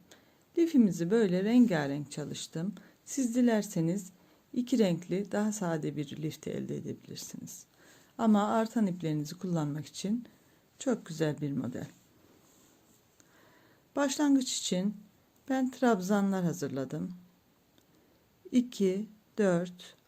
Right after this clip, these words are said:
altı, sekiz, on, on iki, on dört, on altı, on sekiz, yirmi, yirmi iki, yirmi dört, yirmi altı tane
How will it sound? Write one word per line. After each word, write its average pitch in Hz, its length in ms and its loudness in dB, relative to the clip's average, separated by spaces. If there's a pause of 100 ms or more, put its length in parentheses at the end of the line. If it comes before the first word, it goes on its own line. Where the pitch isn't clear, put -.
(100)
altı, 185 480 -2
sekiz, 185 800 -6 (200)
on, 180 380 2
on 185 220 0
iki, 170 440 -4 (560)
on 202 320 4
dört, 160 340 -4
on 208 160 4
altı, 151 480 -2
on 202 220 2
sekiz, 202 520 -6
yirmi, 185 540 2 (520)
yirmi 220 320 4
iki, 180 220 -4
yirmi 185 400 2
dört, 202 400 -2 (140)
yirmi 240 300 6
altı 233 300 -2
tane 180 420 2